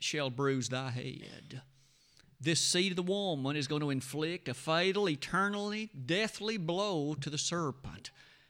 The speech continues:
And this blow, again, as it relates to the head, was a much more severe kind of punishment, a much more severer thing. At this point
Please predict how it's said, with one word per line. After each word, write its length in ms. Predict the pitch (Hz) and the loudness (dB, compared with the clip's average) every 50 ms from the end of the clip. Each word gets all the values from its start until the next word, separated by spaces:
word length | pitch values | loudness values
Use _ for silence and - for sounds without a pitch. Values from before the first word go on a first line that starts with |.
| _ _ _ _ 180 | _ _ _ _ 0
And 120 | 185 180 | 2 4
this 120 | 214 190 | 4 4
blow, 380 | - 165 185 202 220 240 233 208 | 4 4 6 8 8 10 10 8
again, 380 | 175 156 151 175 180 180 175 175 | 8 6 4 2 2 4 4 4
as 180 | 175 175 156 | 4 4 4
it 100 | 170 - | 4 2
relates 420 | 131 151 156 170 185 196 196 - - | 4 4 4 6 4 4 4 2 -2
to 100 | - 135 | -2 0
the 100 | 147 139 | 0 2
head, 400 | 143 180 190 202 214 220 214 196 | 2 2 2 2 2 0 0 0
was 240 | 185 185 185 165 | 0 0 2 2
a 140 | 180 175 175 | 2 0 0
much 320 | 175 190 202 185 - - 175 | 0 -2 -2 -2 -2 -2 -2
more 180 | 196 196 196 | -2 0 0
severe 640 | - - - 190 165 160 185 196 220 254 269 247 220 | 0 2 2 0 0 0 -2 -2 -2 -2 -2 -2 -4
kind 380 | - - - 180 151 143 139 139 | -4 -4 -6 -4 -4 -4 -4 -6
of 120 | 131 - | -6 -6
punishment, 640 | - - 180 196 214 202 190 - - 165 165 165 | -6 -6 -4 -4 -2 -2 -2 -4 -4 -4 -4 -4
a 60 | 170 180 | -4 -4
much 280 | 202 220 202 - - | -4 -4 -4 -4 -6
more 160 | 190 202 202 | -4 -4 -2
severer 640 | 180 - - 202 180 170 202 214 254 247 196 175 165 | -2 0 0 -2 -2 -2 -2 -2 0 0 0 0 0
thing. 760 | - - - 202 202 202 190 151 117 104 104 98 95 104 110 - - - - - - - - _ _ _ _ _ - - - - - - - - _ _ _ _ _ _ _ - | 0 -2 -2 -2 -2 0 -2 -4 -4 -4 -6 -8 -8 -10 -12 -14 -18 -20 -20 -20 -20 -20 -20 _ _ _ _ _ -20 -20 -20 -20 -20 -20 -20 -20 _ _ _ _ _ _ _ 2
At 180 | 190 175 - | 2 4 4
this 140 | - 214 - | 4 4 2
point 500 | - - - 226 226 202 156 147 165 - | 2 -2 -6 -4 -2 -2 -2 -4 -4 -6